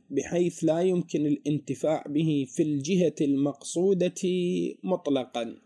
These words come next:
التفتوا لي إخواني بارك الله فيكم،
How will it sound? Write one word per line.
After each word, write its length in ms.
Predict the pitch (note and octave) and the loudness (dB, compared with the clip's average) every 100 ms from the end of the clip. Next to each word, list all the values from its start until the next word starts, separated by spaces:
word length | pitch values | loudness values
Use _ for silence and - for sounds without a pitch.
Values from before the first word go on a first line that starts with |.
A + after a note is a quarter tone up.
| _ _ _ _ - | _ _ _ _ -8
التفتوا 420 | C#4+ - - B3 | -8 -6 -6 -2
لي 260 | A3+ G3 - _ - | -2 -4 -12 _ -10
إخواني 460 | G#3 - G3+ G3 F3 | -6 2 4 4 4
بارك 360 | E3 D#3+ - | 4 4 0
الله 220 | C3+ C3+ D3+ | -2 -2 -2
فيكم، 540 | D3+ D3 E3 C#3 | -2 -2 0 0